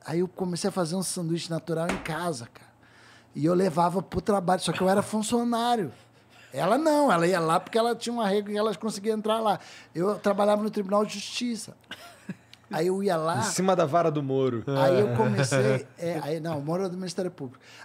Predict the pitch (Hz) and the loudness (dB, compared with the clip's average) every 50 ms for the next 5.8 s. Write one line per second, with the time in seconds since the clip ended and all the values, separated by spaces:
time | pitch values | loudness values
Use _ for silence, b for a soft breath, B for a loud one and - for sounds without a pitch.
0 | B - 175 196 208 208 233 226 214 202 180 - - 226 214 214 202 202 190 180 | B -2 0 0 0 0 -2 -2 -2 -2 -4 -2 -2 -2 0 2 4 4 4 2
1 | - 147 139 135 135 139 139 - - 175 165 160 175 170 180 175 175 - 175 160 | 0 -2 -4 -2 -2 -4 -4 -2 -2 -4 -4 -4 -6 -4 -4 -4 -2 -2 -4 -4
2 | 160 - 170 170 165 160 135 123 117 117 117 120 123 - 131 127 - 170 185 196 | -4 -6 -10 -8 -6 -6 -6 -6 -6 -6 -6 -6 -4 -2 -2 0 0 2 2 2
3 | 208 202 190 - - - 151 151 160 170 180 180 175 - 180 180 175 170 156 - | 2 0 -2 -4 -8 -10 -6 -4 -4 -2 -4 -4 -6 -8 -10 -8 -8 -10 -10 -10
4 | - 180 170 175 175 170 165 156 147 135 131 120 113 113 110 110 107 110 120 139 | -8 -6 -6 -6 -6 -6 -6 -6 -6 -8 -8 -10 -10 -12 -12 -12 -12 -8 -8 -6
5 | 135 131 127 143 147 143 139 135 127 120 113 110 104 95 104 | -6 -6 -6 -6 -6 -4 -4 -6 -6 -6 -10 -10 -12 -14 -18